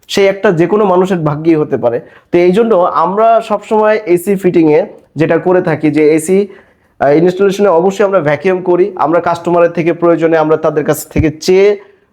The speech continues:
দুই টাকা বেশি নিব, কিন্তু কাজটা যেন অ্যাকুরেট হয়, সেটা আমরা করে থাকি। তো আমি সবাইকে একটা কথা বলবো যে আপনারা অনুরোধ, এসি কিনে আপনারা একদিনের জন্য ব্যবহার করবেন না।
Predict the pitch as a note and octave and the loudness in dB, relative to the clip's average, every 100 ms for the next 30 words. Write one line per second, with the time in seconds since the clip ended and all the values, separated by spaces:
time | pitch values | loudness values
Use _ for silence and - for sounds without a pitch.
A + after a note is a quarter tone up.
0 | _ _ _ _ _ _ _ D#3 E3 E3 | _ _ _ _ _ _ _ -2 0 2
1 | D#3+ C#3+ E3 F3 C#3 A2 - - _ - | 2 0 0 0 0 -2 -6 -12 _ -2
2 | E3 E3+ F3+ G#3 - G#3+ G3 F3+ F3+ E3+ | -2 0 -2 -2 0 0 2 2 2 2
3 | E3+ E3 G3+ B3 - _ _ _ - - | 2 0 -2 -2 -6 _ _ _ -10 -4
4 | D#3 C#3+ C#3 B2 C3+ - A2+ G2+ - - | -2 0 0 0 -2 -2 -4 -8 -14 -2
5 | D3+ - - F3 B3 C4+ - - - G#3+ | 0 0 0 2 2 0 -4 -8 -2 0
6 | C4 C4 F3 F3 D3+ C#3 C3+ C#3 D3+ D#3 | 0 0 -2 -2 -2 -2 -2 -2 -2 0
7 | F3+ - _ _ - C#3+ C#3+ F#3 G3+ G3 | 0 -4 _ _ -6 -4 0 0 2 2
8 | F3+ G3+ G#3+ G#3 - _ _ E3+ F#3 A3+ | 2 2 2 -2 -10 _ _ -2 0 -2
9 | - G3+ G#3+ A3 - - F#3+ E3+ D#3 E3+ | -2 0 0 2 -2 0 2 2 2 0
10 | F3+ E3 D#3+ D3 - - D3 C#3+ C#3+ C#3+ | 0 0 0 0 -4 -4 0 2 0 -2
11 | C3+ C#3 C#3 | -2 0 -2